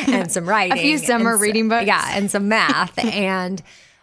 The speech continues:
Speaker 1: I wanna go see my sister. So we like to go to Colorado in the summer. My sister lives in Pagosa Springs, and it's just a quaint little, uh, mountain town with, you know, hiking, and the weather is amazing, and you're around family. And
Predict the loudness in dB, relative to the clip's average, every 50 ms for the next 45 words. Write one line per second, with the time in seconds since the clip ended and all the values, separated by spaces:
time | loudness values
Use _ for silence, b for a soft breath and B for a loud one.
0 | B B _ -4 -2 0 0 0 0 0 0 0 0 0 -2 -2 -2 -2 0 -2
1 | -2 -2 -2 -2 -2 -4 -6 -6 -6 -6 -4 -2 0 0 0 -2 -2 -4 -4 -4
2 | -4 -4 -4 -4 -4 -4 -4 -6 -6 -4 -4 -2 -2 0 0 0 0 -2 -2 -4
3 | -4 -4 -4 -4 -4 -6 -8 -8 -8 -8 -10 -10 -12 -12 -8 -8 -8 -6 -6 -6
4 | -6 -6 -8 -8 -8 -8 -8 -8 -8 -8 -6 -4 -2 -2 -2 -2 -2 -2 -2 -2
5 | -2 -2 -2 -2 -2 -2 -4 -6 -6 -8 -8 -10 -10 -8 -6 -6 -6 -6 -6 -8
6 | -10 -10 -10 -8 -6 -4 -4 -4 -4 -4 -4 -4 -4 -4 -4 -4 -4 -2 0 0
7 | 0 -2 -4 -6 b b b b b b b b b b b b b b b b
8 | b _ -4 -2 0 0 2 2 2 2 2 0 -2 0 0 2 2 2 2 0
9 | 0 -2 -4 -8 _ -12 -8 -6 -4 -4 -4 -6 -10 -14 -8 -4 -2 -2 -2 -4
10 | -4 -2 -2 -2 -2 -2 -4 -4 -2 -2 0 0 -2 -2 -4 -4 -6 -8 -8 -8
11 | -6 -4 -2 0 0 0 -2 -2 -2 -4 -4 -4 -4 -4 -4 -4 -2 -2 -2 -4
12 | -4 -6 -6 -8 -10 -10 -10 -10 -10 -10 -10 -8 -6 -4 -2 -2 0 -2 -2 -2
13 | -4 -4 -4 -4 -4 -6 -6 -8 -10 -12